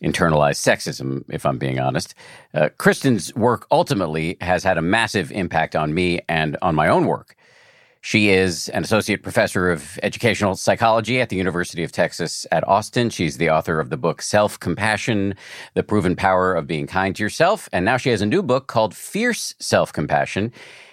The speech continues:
How Women Can Harness Kindness to Speak Up, Claim Their Power, and Thrive. I do very quickly want to make super clear that this conversation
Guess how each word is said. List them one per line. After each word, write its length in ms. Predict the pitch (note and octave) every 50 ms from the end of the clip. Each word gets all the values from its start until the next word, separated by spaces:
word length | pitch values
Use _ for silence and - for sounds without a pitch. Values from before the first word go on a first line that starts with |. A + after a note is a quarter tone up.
| _ -
How 280 | - G#2 G2+ G2+ G2+
Women 380 | F#2 F2+ G3+ B3+ A3+ D3+ D3 E3+
Can 160 | - C3+ G#2+
Harness 380 | F#2 G#2+ C3 C3+ C3 D3 D#3 -
Kindness 420 | - C3 A2+ A2 A2 A2+ A2+ -
to 100 | - G#2
Speak 300 | - - - C#3 C3+ -
Up, 240 | B2 G#2+ - - -
Claim 260 | - - A#2+ A#2+ C3+
Their 120 | C3 C3 B2+
Power, 320 | - G#2 F#2+ F#2 F2+ F#2+
and 220 | - - E2+ D#2+ -
Thrive. 440 | - A#2+ A2+ F#2 D2 A#1+ - - _ _ - - - - _ _ _ _ _ _ _ _ _ _ _ _ _ _ _
I 80 | - G2+
do 220 | G#2+ D3 C#3 B2+
very 220 | A2 A2+ C3 C3 A#2+
quickly 380 | - C#3 A2 G#2+ A2 A#2 B2+
want 300 | B2 D2 F2 E2+ F2 D#2+ -
to 60 | D#2+
make 420 | D#2 D#2+ E2 D2 - - - - - _ _ _ _ _ _
super 380 | - - - - C3+ - - B2+
clear 260 | - - G#2+ E2+ D#2
that 160 | D2 E2 E2
this 120 | - A2 -
conversation 680 | - C3+ G#2+ E2 - - G#2 F#2 E2 - E2 D2+ C#2+